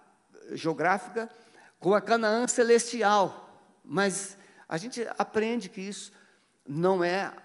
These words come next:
a melhor interpretação, não é correto. Canaã não é céu, porque lá não houve descanso. Céu é descanso.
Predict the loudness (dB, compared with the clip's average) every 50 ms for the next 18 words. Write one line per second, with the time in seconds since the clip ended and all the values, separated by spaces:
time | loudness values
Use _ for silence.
0 | -12 -8 -6 -4 -4 -4 -4 -4 -4 -2 -2 0 0 0 -2 -4 -6 -8 -8 -6
1 | -6 -6 -4 -6 -8 -8 -6 -4 -4 -4 -4 -6 -10 -20 _ -10 -6 -6 -4 -4
2 | -6 -6 -6 -6 -6 -4 -4 -4 -6 -8 -12 -20 _ -20 -20 _ _ _ _ _
3 | _ _ _ _ _ _ _ _ _ _ 4 6 6 6 6 6 4 4 4 4
4 | 2 2 2 2 2 2 2 2 2 2 0 0 2 4 4 4 4 4 0 -4
5 | -8 -16 -20 -20 -20 _ _ _ _ _ _ _ _ _ _ _ _ _ _ _
6 | _ _ _ _ _ _ _ _ _ _ _ _ _ _ _ _ _ _ _ _
7 | _ _ _ _ _ _ _ _ _ 0 2 2 2 0 -2 -2 0 2 2 2
8 | 2 2 2 0 2 4 4 4 4 4 0 -8 -8 -8 -10 -6 -2 -2 0 0
9 | -2 -4 -6 -10 -12 -12 -14 -18 -20 _ _ _ _ _ _ _ _ -18 -18 -12
10 | -6 -4 -2 -2 0 -2 -2 -2 -4 -8 -8 -10 -14 -14 -16 -20 -20 -20 -20 -20